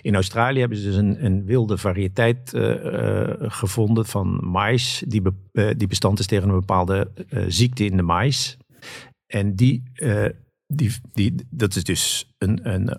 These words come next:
of nee, is geen wilde variëteit, het is een, een, eh, een, eh, maisras wat bestand is tegen een bepaalde ziekte, eh, die al lang in gebruik is. En dat, die eigenschap willen ze dan overzetten naar een mais die bijvoorbeeld het beter doet in, eh, in, eh,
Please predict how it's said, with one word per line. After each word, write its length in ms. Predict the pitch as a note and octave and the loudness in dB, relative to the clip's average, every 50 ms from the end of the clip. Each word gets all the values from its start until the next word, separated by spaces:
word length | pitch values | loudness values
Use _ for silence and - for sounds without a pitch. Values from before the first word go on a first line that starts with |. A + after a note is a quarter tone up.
| - | -8
of 140 | - - - | -10 -6 -2
nee, 120 | - D3 A#2+ | 2 2 2
is 80 | B2 - | 2 2
geen 180 | - G#2+ G2 | 0 0 2
wilde 200 | G2+ A#2+ A#2 A2 E2+ | 2 2 2 2 2
variëteit, 420 | G#2 G2 F#2 F#2 - G#2 A#2 A#2 | 0 0 0 0 2 0 2 2
het 80 | A#2+ G2 | 2 2
is 40 | F#2 | 2
een, 220 | G2+ G2+ - - | 0 0 0 0
een, 140 | G#2 F#2+ F#2+ | 2 2 2
eh, 200 | F#2 F#2 F#2 G2 - A#2 | 2 2 0 0 0 0
een, 120 | G2+ F#2+ G2 | 0 2 2
eh, 160 | F2+ F2+ - - | 0 0 -2 -4
maisras 560 | G2+ G2+ G#2+ A2 A#2+ B2+ B2 - A#2 A#2 - | -2 0 2 2 2 2 2 0 0 0 0
wat 260 | - A2 G2+ - - - | 0 -2 -2 -4 -6 -8
bestand 380 | C#3 A#2 - - C#3 C3 C#3 B2 | -8 -6 -2 0 2 2 2 2
is 100 | G#2+ - | -2 0
tegen 420 | - A2 G#2 G2 F2+ F#2 G2 - - - - _ _ _ _ _ | 0 2 2 2 2 0 0 -2 -4 -10 -20 _ _ _ _ _
een 200 | - G2+ F#2 F#2 | -2 0 0 0
bepaalde 400 | G2 F#2+ G2 F#2 F2+ E2+ F2+ F2+ | 0 2 2 2 2 2 2 0
ziekte, 520 | E2+ F#2+ F#2 - - B2+ E3 E3+ - - - | 0 0 -2 0 0 0 0 0 -2 -4 -4
eh, 240 | - G2 F#2 F#2+ F#2+ F#2 - | -2 0 0 2 0 0 0
die 280 | G#2+ G2 A#2 - - | 0 0 0 0 0
al 80 | G#2 F#2+ | 0 2
lang 260 | G#2+ A2 G2+ - - | 2 2 0 0 -2
in 140 | - B2 F#2+ | 0 0 0
gebruik 440 | F#2 G#2 G2 G2 G2 F#2 E2 D#2+ - | 2 0 0 2 2 0 0 0 0
is. 240 | D#3+ D#3+ - - - - - - - - - - - - - - - _ | 0 -2 -2 -6 -12 -16 -18 -16 -16 -16 -14 -14 -16 -16 -18 -20 -6 _
En 300 | G2 F#2+ G2+ A#2 - - - - G#2 F#2 - - - - - _ _ | 0 2 2 0 0 -4 -6 -4 -2 0 -2 -2 -4 -10 -20 _ _
dat, 260 | - G2 - A#2+ C3+ B2+ | -6 0 0 0 0 2
die 200 | A#2 A2+ C#3 - | 0 -2 0 2
eigenschap 460 | A#2 B2+ B2 B2 - - A2 - - - | 2 2 2 0 0 0 0 -2 -2 -4
willen 240 | - G2+ A2+ A2+ G2+ | -2 0 2 2 2
ze 60 | F#2 | 2
dan 180 | G#2 G2 A2 - | 0 0 2 2
overzetten 480 | G#2 A2+ A2 G#2+ G2+ A2 G2+ - G#2+ | 2 2 2 2 0 0 0 0 0
naar 160 | G2+ G2 F#2 F#2+ | 0 0 0 0
een 140 | G2+ - - | 0 -2 -2
mais 400 | - F2+ G2 F#2+ F#2+ F#2 - - | -2 0 2 2 2 2 0 0
die 140 | - G#2 G2 | -2 -2 -2
bijvoorbeeld 420 | - F2+ E2+ F2 D#2 G#2+ F#2+ - | -2 -2 -2 -2 -2 -2 -2 -2
het 100 | - F2+ | -4 -2
beter 300 | E2 F2+ F2 F2 - - | -2 -2 -2 -2 -2 -2
doet 240 | F#2 G2 F#2+ F#2+ G2 | -2 -2 -2 -2 -2
in, 320 | - G2 G2 G#2 G2+ G2 G2+ | -4 -2 -2 -2 -2 -2 -2
eh, 160 | G#2+ - - | -4 -4 -2
in, 240 | B2+ G2+ G2 G#2 G#2+ | -2 -2 -2 -2 -2
eh, 280 | A2 A2 A2 A2+ A2+ | -4 -4 -4 -4 -6